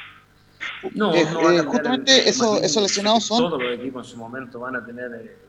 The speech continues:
Speaker 1: bajas, van a tener jugadores que de una u otra manera se van a resentir, porque esto,
Speaker 2: Puede ser derecho, y
Speaker 1: después de
Speaker 2: también
Speaker 1: lo que
Speaker 2: vice-
Speaker 1: pasó, después de estar prácticamente cinco meses sin actividad, va a ser un aprender y un desaprender dentro de lo que va a ir pasando a lo largo de, de,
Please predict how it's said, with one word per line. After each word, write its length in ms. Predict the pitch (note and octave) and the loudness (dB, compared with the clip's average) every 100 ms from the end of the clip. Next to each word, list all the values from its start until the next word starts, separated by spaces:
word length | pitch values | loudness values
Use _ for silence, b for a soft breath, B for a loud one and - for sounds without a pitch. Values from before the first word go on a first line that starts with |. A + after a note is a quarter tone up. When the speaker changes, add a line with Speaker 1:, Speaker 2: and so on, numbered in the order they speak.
| G#2 | -8
Speaker 1:
bajas, 340 | B2+ C3 C3 | -6 -4 -6
van 140 | A#2 A#2+ | -8 -10
a 60 | |
tener 180 | A2+ A#2+ | -10 -12
jugadores 500 | A#2 A2+ A2+ B2 A#2+ - _ | -14 -14 -10 -8 -10 -14 _
que 200 | A#2 G#2+ _ b b b b _ _ - | -20 -20 _ b b b b _ _ -20
de 220 | G2+ B2 | -6 -2
una 220 | D#3 F3 | 0 0
u 40 | E3 | 0
otra 200 | D#3 C#3+ | 0 0
manera 520 | C#3+ D#3 D3+ C#3 - | 0 -2 -2 -4 -6
se 160 | - C3 | -6 -2
van 160 | C#3+ | -2
a 60 | C#3 | -2
resentir, 500 | C3 C3 B2 E3+ F3 | -4 -6 -8 -8 -10
porque 240 | B2 G#2 | -10 -10
esto, 100 | C#3+ | -4
Speaker 2:
Puede 120 | F3 E3+ | -2 -2
ser 140 | D#3+ | -2
derecho, 400 | G3+ G3+ - D4+ _ _ | 0 0 -2 -12 _ _
y 60 | - | -2
Speaker 1:
después 160 | - G#3+ | 6 8
de 60 | |
Speaker 2:
también 180 | G3+ G#3 | 8 6
Speaker 1:
lo 40 | F#3+ | 2
que 40 | |
Speaker 2:
vice- 100 | B2+ | 0
Speaker 1:
pasó, 280 | - - D#3 | -4 -6 -6
después 260 | B2+ C#3 | -4 -6
de 40 | A#2+ | -4
estar 160 | B2 A2+ | -6 -4
prácticamente 580 | A#2+ B2 B2 B2 A#2+ | -8 -8 -8 -8 -8
cinco 320 | A#2+ C3+ C3 C3 | -12 -10 -8 -8
meses 280 | C3 C3 | -10 -12
sin 180 | - C3 | -10 -10
actividad, 560 | A#2+ - A2+ A#2+ C#3 C#3 - b b b b _ - | -10 -10 -10 -6 -6 -8 -14 b b b b _ -10
va 60 | A#2 | -8
a 20 | |
ser 180 | - D#3 | -6 -6
un 100 | D3 | -4
aprender 420 | C3 C3 C3 D#3+ | -4 -4 -2 -4
y 80 | D#3+ | -4
un 60 | |
desaprender 600 | C3+ C#3 B2 A#2+ A#2+ E3+ | -8 -6 -6 -6 -4 -4
dentro 400 | D#3 D#3 D3+ C3 | -4 -6 -6 -6
de 80 | B2 | -6
lo 40 | A2+ | -4
que 80 | A#2+ | -4
va 60 | |
a 40 | C3+ | -4
ir 80 | |
pasando 440 | C3 A#2 - E3 D#3+ | -6 -10 -8 -8 -6
a 40 | |
lo 80 | C3 | -6
largo 340 | C3+ C3+ B2 | -6 -8 -10
de, 120 | A#2 | -12
de, 140 | G#2+ | -14